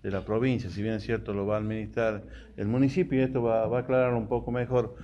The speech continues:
eh, nuestra directora de patrimonio, Ana Mercado Luna, eh, que está más en el tema y que, bueno, este, seguramente lo viene siguiendo desde hace mucho tiempo. Yo creo que hay que defender el patrimonio porque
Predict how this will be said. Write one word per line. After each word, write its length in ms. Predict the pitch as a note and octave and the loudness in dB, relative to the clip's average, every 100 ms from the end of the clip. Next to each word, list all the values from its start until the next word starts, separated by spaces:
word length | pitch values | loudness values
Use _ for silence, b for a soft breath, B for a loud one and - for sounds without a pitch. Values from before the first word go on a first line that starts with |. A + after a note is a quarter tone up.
| B B - - | B B -12 -6
eh, 360 | G#2 G2+ G2 G2 | -2 -2 -2 -4
nuestra 260 | G#2 A2 | -2 0
directora 380 | A2+ A#2 A#2+ A#2+ | 2 2 2 2
de 60 | G#2+ | 2
patrimonio, 600 | A2 A2 B2 B2+ A#2+ A2+ | 0 0 0 2 2 0
Ana 140 | A2 | 0
Mercado 340 | A2+ A2 A2+ | -2 -2 0
Luna, 400 | A2+ C3+ B2+ D3 D3 B B B B - | 2 2 2 0 -4 B B B B -10
eh, 680 | G#2+ G2+ G2+ G2 G2 F#2+ G2 - - - | -4 0 0 -2 -4 -6 -10 -16 -20 -12
que 200 | F2+ G2 | -8 -8
está 240 | - A2+ | -4 -2
más 240 | A2 A2 G#2+ | 0 -2 -2
en 80 | |
el 220 | A2+ G#2+ - | -4 -6 -2
tema 340 | B2+ B2 A#2 | -2 0 -4
y 60 | G#2 | -6
que, 160 | G#2 | -6
bueno, 320 | G2 G#2 F2 - - - - | -4 -4 -6 -12 -20 -20 -14
este, 720 | F#2+ G2 F2+ - F#2+ F#2 F#2 - B B B | -8 -8 -8 -8 -6 -6 -10 -16 B B B
seguramente 560 | - G#2+ G#2+ A#2 A#2 G#2+ | -4 0 0 0 0 0
lo 80 | |
viene 300 | G#2+ A#2 A2 | 0 0 -2
siguiendo 400 | G#2 A#2 A#2+ A2+ | -4 -2 -2 0
desde 120 | A#2 A2+ | 0 0
hace 80 | |
mucho 280 | A#2+ B2 B2 | -4 -4 -4
tiempo. 560 | C#3+ D3 D3+ D3+ F#3 F#3 B B B - | 0 2 2 2 0 -2 B B B -6
Yo 160 | A2+ G#2+ | -4 -2
creo 240 | A#2 B2 | 0 0
que 140 | A#2+ B2+ | 2 4
hay 140 | C3 | 6
que 140 | B2+ A2 | 4 0
defender 420 | A2 A#2+ A#2 A2+ | 2 0 2 2
el 100 | G2+ | 2
patrimonio 640 | A#2 A#2 C3+ D#3+ G3 E3+ | -2 0 2 2 2 0
porque 680 | - G#2+ G2+ A#2 G#2+ G#2 G2+ | -2 -4 -2 -4 -2 -2 -4